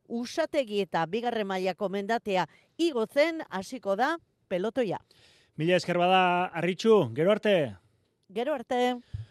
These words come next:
Speaker 2: Gogoan izan, Primoz Roglicek duela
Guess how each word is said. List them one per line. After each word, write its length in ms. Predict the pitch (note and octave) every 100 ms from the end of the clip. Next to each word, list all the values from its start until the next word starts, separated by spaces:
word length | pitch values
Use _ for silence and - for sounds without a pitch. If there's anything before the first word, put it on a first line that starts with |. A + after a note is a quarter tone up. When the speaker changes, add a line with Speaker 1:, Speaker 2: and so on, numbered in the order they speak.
| _ _ -
Speaker 2:
Gogoan 300 | D3+ G3+ A3
izan, 480 | G3+ B3+ B3+ F#3+ C3+
Primoz 540 | - G3+ A#3+ A#3 A3 E3 D#3+
Roglicek 480 | A#3+ C#4 G#3 F#3
duela 320 | D#3 G#3+ G3+